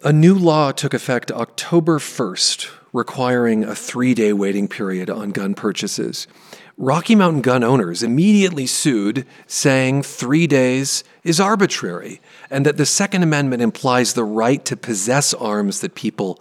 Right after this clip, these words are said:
have acquired. That law remains in effect, at least until a hearing later this month. When you signed this bill, did some part of you wonder whether it would be overturned by the courts?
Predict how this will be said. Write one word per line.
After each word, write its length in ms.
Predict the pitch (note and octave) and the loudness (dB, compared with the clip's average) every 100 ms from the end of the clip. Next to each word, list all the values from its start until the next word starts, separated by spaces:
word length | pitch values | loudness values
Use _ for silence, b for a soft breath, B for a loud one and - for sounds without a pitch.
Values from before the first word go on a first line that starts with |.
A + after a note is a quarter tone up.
| b b b b b | b b b b b
have 140 | - | -8
acquired. 600 | G2+ - - F2+ F2+ - - b b b b b b _ | -8 -6 -4 -4 -6 -14 -20 b b b b b b _
That 180 | A#2+ C3 | -4 -2
law 220 | C#3 C3 | 2 2
remains 400 | C3 B2 B2 A#2 | 2 0 0 -2
in 180 | - C#3 | -2 0
effect, 640 | D#3 - C3 C3+ - - A#2+ | 0 0 -4 -4 -6 -10 -10
at 120 | A2+ | -10
least 240 | B2 - | -8 -4
until 220 | A#2+ A#2+ | -2 -2
a 40 | G#2 | -4
hearing 500 | - C3+ B2+ B2 G#2+ | -4 -2 0 2 0
later 240 | G#2 A2+ | 0 0
this 220 | G2+ F#2 | -2 -2
month. 440 | A2+ G#2 G#2 F2 - B B B B B B B _ | -2 -2 -2 -6 -14 B B B B B B B _
When 180 | D#3 G3+ | 4 6
you 140 | D#4 | 6
signed 440 | D4 - E3+ F3 D#3+ | 4 0 2 2 0
this 200 | C#3+ - | -2 -2
bill, 300 | C3 A#2 A#2+ | -2 -2 -2
did 200 | F3+ F3+ | -2 -2
some 240 | - D4 | 0 -2
part 260 | - D#3+ E3+ | -2 0 0
of 120 | D3+ | 2
you 100 | D3+ | 2
wonder 480 | B2 A#2+ B2 A2+ A2+ | 2 -2 -2 -2 -4
whether 340 | G#2+ A2 A2+ | -4 -2 -2
it 60 | B2 | -2
would 160 | A#2+ | -4
be 320 | G2+ G#2+ F#2+ b b b b _ | -2 -2 -2 b b b b _
overturned 800 | - B2 D#3+ D3 - C3 C3 B2+ | 0 2 2 0 -2 -2 0 0
by 160 | G#2 G2+ | 0 -2
the 100 | G2 | -2
courts? 680 | - - F#2 - - - | -6 -4 -6 -4 -6 -6